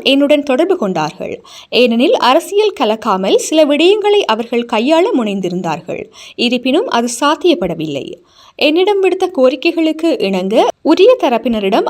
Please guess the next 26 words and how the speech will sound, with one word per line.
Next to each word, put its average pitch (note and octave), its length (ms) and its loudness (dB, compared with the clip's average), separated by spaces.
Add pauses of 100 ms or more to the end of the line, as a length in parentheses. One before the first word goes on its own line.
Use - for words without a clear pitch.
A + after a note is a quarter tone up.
அந்த C#4 140 2 (100)
விடயங்களை F#4 580 2
கொண்டு A#3+ 240 0
போய் G#3 220 -4
சேர்த்தேன். - 480 -6 (240)
ஆனால் A#3+ 300 2 (100)
கூறப்பட்ட D#4+ 500 2
விடயங்களுக்கு A3+ 680 0
மாறாக F3 400 -2 (360)
இறுதி G4+ 280 4
யுத்தத்தில் B3+ 580 -2
தமிழ் D4+ 300 2
மக்கள் A#3+ 280 0 (160)
இனப்படுகொலை D#4+ 540 0 (120)
செய்யப்பட்டார்கள். F3 760 -6 (380)
இதை F#4 140 2 (120)
நான் F#4+ 160 0 (140)
ஏன் F#4+ 220 2
கூறுகின்றேன் C#4+ 580 0 (100)
என்றால் G3 420 0
புலிகள் F4 420 2 (140)
இறுதி G#4 300 0
யுத்த C#4+ 240 -2
களத்தில் A#3 400 -4
கூட C4+ 260 0 (480)
அப்பாவி A4+ 340 4